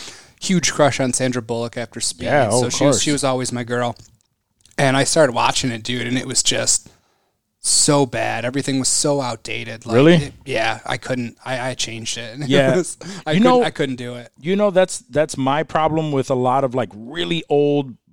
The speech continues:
Speaker 2: beloved movies. So, like, even a-, as good as it was,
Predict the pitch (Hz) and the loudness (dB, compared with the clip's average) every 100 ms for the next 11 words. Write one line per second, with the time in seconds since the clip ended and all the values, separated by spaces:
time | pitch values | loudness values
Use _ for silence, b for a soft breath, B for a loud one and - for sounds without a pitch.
0 | 113 135 123 127 131 104 107 120 123 135 | -4 0 2 4 2 -2 -2 0 0 0
1 | 139 131 135 127 123 - 196 214 185 - | 0 0 0 0 0 0 0 2 2 -2
2 | B B B B _ _ - 190 196 170 | B B B B _ _ -6 -4 0 -2
3 | - 165 180 165 156 127 143 147 127 113 | 2 6 6 4 0 2 4 4 2 -4